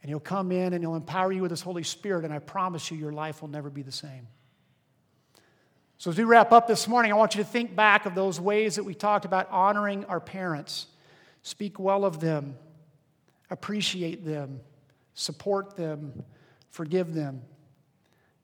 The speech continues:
Which one of those is God asking you to step out and do something with this week? Just encourage you to pray about that throughout the week and then ask God to give you the courage to follow through. Would you guys join me in prayer?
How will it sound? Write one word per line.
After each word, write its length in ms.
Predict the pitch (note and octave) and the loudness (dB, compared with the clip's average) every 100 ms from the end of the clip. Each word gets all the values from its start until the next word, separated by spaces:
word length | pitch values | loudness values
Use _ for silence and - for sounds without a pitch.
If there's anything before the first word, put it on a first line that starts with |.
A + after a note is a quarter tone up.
| _ _ | _ _
Which 260 | F#3 G#3 | 0 0
one 140 | A3 A3 | -2 -2
of 60 | |
those 340 | G3 G3+ G#3 E3 | 2 4 2 0
is 100 | C#3+ | 0
God 220 | F#3+ F#3 | 2 2
asking 440 | F#3+ F#3 F#3 G3 | 0 -2 -2 -4
you 40 | F#3 | -6
to 60 | F3 | -6
step 320 | - F#3 F#3+ | -4 -4 -4
out 120 | F3+ | -4
and 120 | E3 | -4
do 120 | E3 | -8
something 420 | F3 - D#3 E3 D#3 | -8 -10 -10 -10 -8
with 240 | D#3 D3+ | -8 -8
this 220 | E3+ - | -14 -12
week? 180 | D#3 D3 - _ _ _ _ _ _ _ _ _ _ _ _ _ _ _ | -12 -12 -16 _ _ _ _ _ _ _ _ _ _ _ _ _ _ _
Just 160 | E3+ E3 | -12 -12
encourage 300 | D3 F#3 E3 | -4 -4 -4
you 60 | |
to 60 | D#3 | -8
pray 200 | E3+ F#3 | -2 0
about 220 | F3+ E3+ | 0 -2
that 200 | F3+ F3 | -4 -4
throughout 260 | - F3+ F3 | -6 -6 -6
the 80 | |
week 320 | E3+ E3+ F3 F3 | -8 -6 -6 -8
and 100 | D3+ | -8
then 120 | D#3 | -6
ask 200 | D#3+ - | -8 -6
God 140 | F3 | -8
to 80 | D#3+ | -6
give 140 | D#3+ | -8
you 60 | D#3 | -8
the 60 | D3 | -10
courage 380 | D#3+ D#3+ D3+ | -8 -8 -10
to 80 | - | -14
follow 320 | C#3+ D3+ D3+ | -12 -10 -10
through. 280 | C3+ C#3+ C#3+ | -12 -12 -12
Would 800 | B2+ - _ _ _ _ _ D#3 | -12 -20 _ _ _ _ _ -14
you 40 | |
guys 120 | D#3 C#3 | -12 -10
join 200 | C#3 C#3+ | -10 -10
me 60 | |
in 60 | C3 | -14
prayer? 280 | - C#3+ | -14 -16